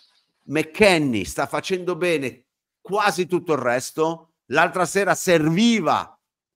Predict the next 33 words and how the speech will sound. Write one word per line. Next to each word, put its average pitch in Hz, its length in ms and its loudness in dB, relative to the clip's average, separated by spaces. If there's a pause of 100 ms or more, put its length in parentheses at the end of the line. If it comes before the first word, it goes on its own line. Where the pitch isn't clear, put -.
(220)
giocasse 135 560 -2
lì, 147 280 0
c'è 185 200 -4
una 202 180 -4
necessità 147 580 -6
dell'allenatore, 143 640 -2
c'è 160 120 -8
una 151 140 -4
vision, 165 600 -10 (180)
lo 143 240 4
fa. 185 500 2 (480)
Tra 120 140 -6
l'altro 147 240 0
la 117 100 0
cosa 147 260 -2
che 131 140 -2
fa 127 340 2
non 131 200 -2
la 123 80 2
fa 120 140 -4
da 113 120 -2
terzino, 107 540 -6
la 90 120 -6
fa 113 160 -8
come 107 220 -10
se 107 100 -10
stesse 107 280 -12
giocando 104 360 -10
ancora 101 280 -8
dove 92 180 -8
stava 98 220 -8
giocando 110 360 -6
prima, 175 420 -8